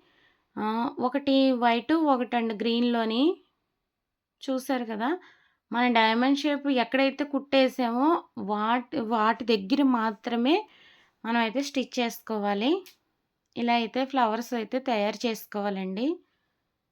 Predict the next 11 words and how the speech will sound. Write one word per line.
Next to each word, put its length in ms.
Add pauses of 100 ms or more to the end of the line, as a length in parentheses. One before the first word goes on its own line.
(160)
మొత్తం 320
సిక్స్ 340
వస్తాయండి, 540
సిక్స్ 340
మొగ్గలు 360
వస్తాయి 480
మనకి. 400 (2250)
ఇవైతే 460 (320)
లీవ్స్‌లా 640
వస్తాయి, 480
బాగుంటుంది. 760